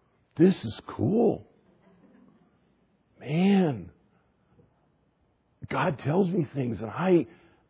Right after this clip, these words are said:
and I claim this stuff, and there it is." People's lives are changing. Things are happening.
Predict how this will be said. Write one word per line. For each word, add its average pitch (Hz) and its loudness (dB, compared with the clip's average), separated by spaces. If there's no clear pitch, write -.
and - -2
I 147 4
claim 190 4
this 135 4
stuff, 117 -10
and 101 -18
there 262 12
it 277 12
is." 302 12
People's 240 12
lives 196 10
are 196 12
changing. 254 10
Things 233 12
are 196 12
happening. 226 8